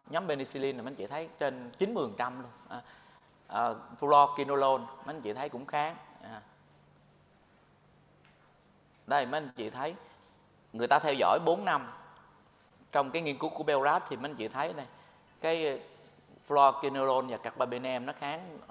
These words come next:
rất là tăng. À, đây là rất là tăng. Dạ, năm, ở cái năm mà bị dịch covid, à, đây cái năm mà bị dịch covid, năm thứ tư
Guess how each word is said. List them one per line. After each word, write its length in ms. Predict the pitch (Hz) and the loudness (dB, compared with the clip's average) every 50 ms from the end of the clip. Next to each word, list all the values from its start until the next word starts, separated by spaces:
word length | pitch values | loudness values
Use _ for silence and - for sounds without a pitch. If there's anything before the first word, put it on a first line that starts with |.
| 101 104 113 | -14 -12 -8
rất 180 | 127 156 165 - | -6 -6 -4 -4
là 100 | - 104 | -6 -4
tăng. 220 | - - 120 120 117 110 - - - | -2 -4 -4 -4 -8 -14 -20 -20 -18
À, 160 | - 113 104 - - - - | -18 -16 -16 -18 -18 -18 -14
đây 160 | - 123 117 | -12 -10 -8
là 160 | 107 107 101 | -6 -6 -6
rất 180 | 110 139 143 - | -6 -6 -8 -8
là 60 | 107 | -10
tăng. 160 | 117 113 113 104 - - - - - | -8 -10 -10 -10 -16 -20 -20 -20 -18
Dạ, 80 | 85 101 | -14 -8
năm, 220 | 107 113 113 117 113 - - | -6 -4 -4 -4 -6 -6 -2
ở 100 | 95 98 | -2 2
cái 140 | - 160 160 | 2 2 2
năm 200 | 156 139 131 123 | 2 0 2 0
mà 80 | 104 | -2
bị 140 | 104 101 92 | -2 -2 -6
dịch 160 | 101 104 - - - | -6 -8 -8 -6 -2
covid, 260 | 131 127 117 165 175 - - - - - - | -2 0 0 0 -2 -2 -10 -18 -20 -18 -14
à, 260 | - 107 104 98 101 - | -10 -8 -8 -8 -8 -6
đây 160 | 101 117 117 | -4 -4 -4
cái 160 | 113 - 143 | -4 -4 -4
năm 240 | 143 139 127 117 107 | -2 -2 -4 -4 -6
mà 60 | 98 | -10
bị 180 | 98 98 95 95 | -8 -8 -8 -6
dịch 120 | 95 92 - | -8 -8 -6
covid, 240 | - 123 117 131 151 - - - - - - | -4 -4 -4 -4 -6 -6 -10 -20 -16 -8 -8
năm 160 | 127 120 113 | -6 -6 -6
thứ 120 | 135 147 | -8 -6
tư 280 | - - 139 127 117 | 0 0 2 2 0